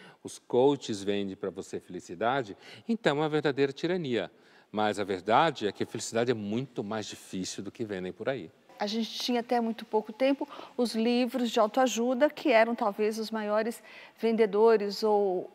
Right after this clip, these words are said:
Speaker 2: ou que vendiam a promessa de sucesso e felicidade, e daí vieram, como você lembrou,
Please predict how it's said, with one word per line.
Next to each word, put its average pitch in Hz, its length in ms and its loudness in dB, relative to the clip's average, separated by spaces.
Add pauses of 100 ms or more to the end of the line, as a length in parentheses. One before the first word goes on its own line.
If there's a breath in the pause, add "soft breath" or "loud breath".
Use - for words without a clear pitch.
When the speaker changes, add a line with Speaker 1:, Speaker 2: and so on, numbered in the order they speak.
(120)
Speaker 2:
ou 196 140 0
que 208 160 -6
vendiam 202 500 -6
a 196 60 -4
promessa 208 840 -2
de 196 180 -6
sucesso 190 500 -6
e 202 40 -10
felicidade, 220 720 0 (320 loud breath)
e 294 100 -2
daí 269 340 6
vieram, 233 440 4
como 233 180 -4
você 220 320 -2
lembrou, 226 480 2